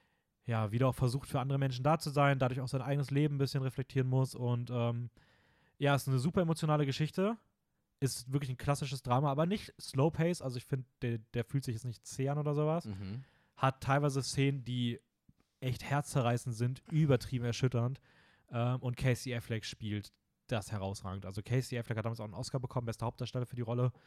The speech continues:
Speaker 2: Krass.
Speaker 1: Der Bruder von gu-, dem guten Ben Affleck.
Speaker 2: Hm.
Speaker 1: Ähm, und der ist in dem Film einfach richtig, richtig crazy gut.
Speaker 2: Herausragend.
Speaker 1: Also,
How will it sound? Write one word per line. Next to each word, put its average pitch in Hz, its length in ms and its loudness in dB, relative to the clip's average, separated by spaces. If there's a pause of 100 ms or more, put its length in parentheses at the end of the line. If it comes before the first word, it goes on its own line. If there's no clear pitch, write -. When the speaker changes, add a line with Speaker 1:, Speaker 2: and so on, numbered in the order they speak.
(120)
Speaker 2:
Krass. - 560 -10
Speaker 1:
Der 110 180 0
Bruder 120 320 0
von 117 280 -6
gu-, 120 80 -2
dem 113 120 -2
guten 113 260 -4
Ben 123 200 2
Affleck. 131 480 -2 (560)
Speaker 2:
Hm. 123 100 0
Speaker 1:
Ähm, 120 320 2
und 117 220 -2
der 113 220 2
ist 113 180 -4
in 110 60 -2
dem 110 100 -4
Film 110 220 -2
einfach 104 440 -6
richtig, - 400 -4
richtig 98 300 -10
crazy 98 400 -4
gut. 92 260 -8 (220)
Speaker 2:
Herausragend. 76 720 -14
Speaker 1:
Also, 98 480 -2